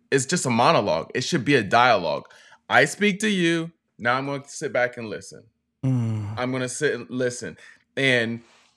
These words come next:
Speaker 1: I had to adopt, and I'm still trying to adopt this in my life as a husband,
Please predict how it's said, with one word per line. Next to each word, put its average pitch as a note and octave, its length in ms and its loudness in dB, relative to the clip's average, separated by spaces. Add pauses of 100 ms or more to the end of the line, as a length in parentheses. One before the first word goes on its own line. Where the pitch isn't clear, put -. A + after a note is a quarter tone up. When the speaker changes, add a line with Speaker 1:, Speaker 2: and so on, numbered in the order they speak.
(1040)
Speaker 1:
I C#3 180 8
had F3 240 -2
to D3 100 0
adopt, A2 720 -4 (440)
and C3+ 100 -6
I'm B2+ 80 -6
still F3 600 0
trying C3+ 280 -6
to A#2+ 100 -2
adopt A2 400 -4
this A#2 180 -8
in A#2 160 -12
my A2+ 80 -4
life A2 340 -2 (340)
as C3 360 2
a A2+ 140 -2
husband, A#2+ 720 -4